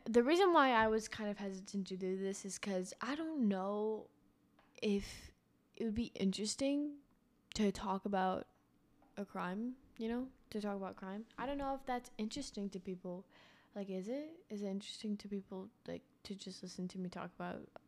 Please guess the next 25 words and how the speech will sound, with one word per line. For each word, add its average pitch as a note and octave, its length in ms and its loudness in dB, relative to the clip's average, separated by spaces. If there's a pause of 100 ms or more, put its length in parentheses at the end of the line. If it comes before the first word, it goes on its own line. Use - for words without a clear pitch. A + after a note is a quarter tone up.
(200)
I C#4 180 12
like, G#3+ 220 10 (180)
I B3 160 6
like, G3 380 -2 (480)
me C#4+ 100 0
personally, B3 800 4
I G3+ 180 6
like F#3+ 240 4
listening G#3+ 440 0
to B3+ 100 0
them, B3+ 260 2 (540)
but G3 80 0
I G3 160 4
don't G3 80 0
know. F3 160 -4 (1120)
But C4+ 120 12
here D#4+ 160 12
we E4 120 12
are. A3 400 12
I G#3 60 2
decided D4 400 8
to C#4+ 100 10
do G3+ 180 8
it, G3+ 260 6 (640)
and G3 460 2